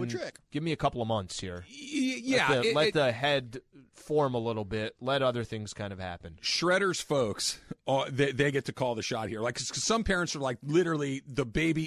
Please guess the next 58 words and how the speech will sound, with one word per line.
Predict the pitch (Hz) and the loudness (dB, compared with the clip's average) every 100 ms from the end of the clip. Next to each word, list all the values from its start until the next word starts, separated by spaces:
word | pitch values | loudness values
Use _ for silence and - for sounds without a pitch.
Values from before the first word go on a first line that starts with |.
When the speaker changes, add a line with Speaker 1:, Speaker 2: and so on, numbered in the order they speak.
| 139 | -2
Speaker 3:
is | 120 - | -2 2
out, | 147 165 180 - | 4 4 2 -2
and | 147 | 0
they | |
want | 143 127 - - | 0 -2 -4 2
everybody | 180 160 180 147 160 160 | 4 4 2 2 2 0
Speaker 2:
Shredder. | - | 2
Speaker 3:
coming | 175 151 | 2 2
over. | 147 175 214 226 - - - | 2 4 2 0 -2 -20 -2
And | 147 | 0
then | 165 180 | 2 2
there | 170 | 0
are | 156 | 0
people | 165 143 | 0 0
like, | 135 120 - - _ - | 0 -2 -10 -20 _ -12
"Shredder | - 165 160 160 151 | -4 0 2 2 0
is | 127 117 - | -2 -2 0
out, | 151 147 147 - | 2 2 0 -2
and | 131 135 | -2 -2
now | 143 147 139 - - _ _ | 0 2 2 -2 -10 _ _
give | 113 156 | 0 2
us | 151 135 - | 2 0 0
a | |
month | 139 139 147 151 | 0 0 0 -2
or | |
so | - 156 131 | 0 0 0
to | |
kinda | - 180 139 | 0 -2 0
get | 127 131 | -2 -2
our | 104 | -2
sea | 147 131 | -2 -2
legs." | 98 92 | -4 -6
It's | 123 110 | -6 -6
Speaker 1:
Yeah, | 90 | -2
Speaker 3:
totally | 170 147 123 | -2 0 -2
Speaker 1:
I | |
Speaker 3:
up | 117 | -2
to | |
Speaker 1:
sent | 170 165 | -2 -4
the | |
Speaker 3:
them. | 143 | -4
Speaker 1:
congratulations, | 120 120 101 95 95 107 95 | -4 -4 -2 -4 -4 -6 -8
and | 92 | -4
they | 90 | -2
Speaker 3:
Yep. | 190 | -2
Speaker 1:
still | 95 | -4
haven't | 85 | -6
responded. | 85 - 85 82 82 85 | -12 -8 -8 -6 -8 -8
So | 85 | -8
Speaker 3:
That's | 78 - | -4 -2
it. | - | -2
Speaker 1:
I'm | 90 95 | -4 -4
Speaker 2:
The | 135 | -4
Speaker 1:
assuming | 185 156 | -2 0
they're | 156 165 | 2 2
pretty | |
busy. | - 143 | 0 -2
Speaker 2:
chances | 123 113 107 - - | 0 -2 -4 -8 -16